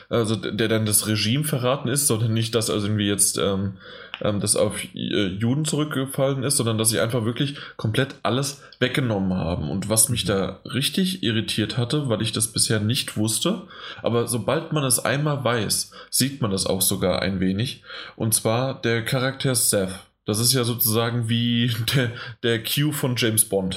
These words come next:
Speaker 1: <laughs> so ein bisschen. Der dich so ein bisschen durch die, äh, Missionen leitet, beziehungsweise auch im Hauptmenü und, ähm,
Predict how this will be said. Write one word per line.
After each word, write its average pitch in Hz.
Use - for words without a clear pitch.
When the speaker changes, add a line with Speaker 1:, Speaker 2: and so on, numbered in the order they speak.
Speaker 1:
<laughs> -
so 123
ein 113
bisschen. -
Der 113
dich 110
so 123
ein 110
bisschen 110
durch 113
die, 104
äh, 95
Missionen 147
leitet, 139
beziehungsweise 107
auch 92
im 98
Hauptmenü 127
und, 104
ähm, 101